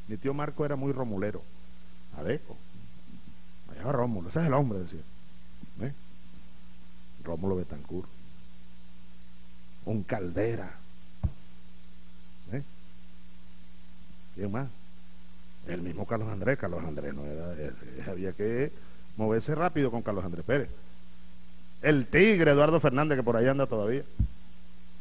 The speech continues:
Políticos, pues, políticos, ¿ves? De trayectoria, estudiaron, ¿vale?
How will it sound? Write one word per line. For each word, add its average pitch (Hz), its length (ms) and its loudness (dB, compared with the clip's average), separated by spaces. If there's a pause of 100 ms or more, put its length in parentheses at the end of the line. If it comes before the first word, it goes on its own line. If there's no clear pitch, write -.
(540)
Políticos, 175 840 6
pues, 127 300 4 (520)
políticos, 147 680 6
¿ves? 127 180 2
De 113 100 4
trayectoria, 110 920 6 (220)
estudiaron, 120 880 6
¿vale? 92 400 2